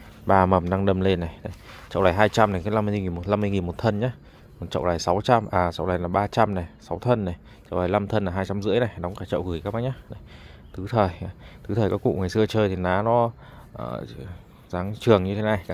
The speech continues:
dựng lên này nhưng mà vẫn là mềm mại nhá. Đây. Đây còn địa lan thanh ngọc này, hai thân này là một trăm, à, hai trăm nghìn thôi nhá. Hai trăm nghìn, hai thân,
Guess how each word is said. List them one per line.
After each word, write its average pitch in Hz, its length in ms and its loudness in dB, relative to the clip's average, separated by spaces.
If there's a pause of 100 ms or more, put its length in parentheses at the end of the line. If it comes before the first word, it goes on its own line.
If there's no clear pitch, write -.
(160)
dựng 101 200 -2
lên 104 140 0
này 92 180 2
nhưng 98 160 -2
mà 90 160 2
vẫn 85 280 -4
là 120 80 2
mềm 92 280 4
mại 78 220 0
nhá. 120 120 -2 (120)
Đây. 113 100 -12 (2750)
Đây 110 160 -4
còn 95 140 -6
địa 92 140 -4
lan 113 220 0
thanh 107 140 -8
ngọc 101 200 -2
này, 92 100 -10 (400)
hai 104 160 -4
thân 107 160 -8
này 101 120 -4
là 90 100 -4
một 87 220 -8
trăm, 104 200 -6
à, 95 260 -4
hai 107 160 -4
trăm 104 180 -10
nghìn 95 160 -6
thôi 98 180 -8
nhá. 131 100 -8 (420)
Hai 107 180 -10
trăm 104 120 -8
nghìn, 95 140 -6 (480)
hai 104 160 -4
thân, 117 200 -6